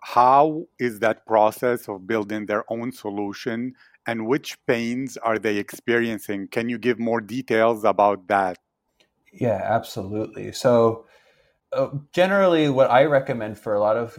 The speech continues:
Speaker 2: founders is to start simple. So a lot of people who, who end up using us start with just a basic checkout page, right? They don't have s-, a subscri-, self-service subscription portal. They're, they're, they're,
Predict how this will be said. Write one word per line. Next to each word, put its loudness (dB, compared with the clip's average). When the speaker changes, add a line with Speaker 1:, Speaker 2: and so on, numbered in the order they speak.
Speaker 2:
founders -4
is -6
to -14
start 2
simple. -4
So 6
a 4
lot 8
of 0
people -2
who, -4
who -6
end -4
up -8
using -4
us -8
start 2
with -8
just -8
a -8
basic -8
checkout -4
page, -20
right? -2
They 0
don't 4
have 4
s-, -10
a 0
subscri-, -10
self-service -4
subscription -12
portal. -4
They're, -6
they're, -4
they're, -6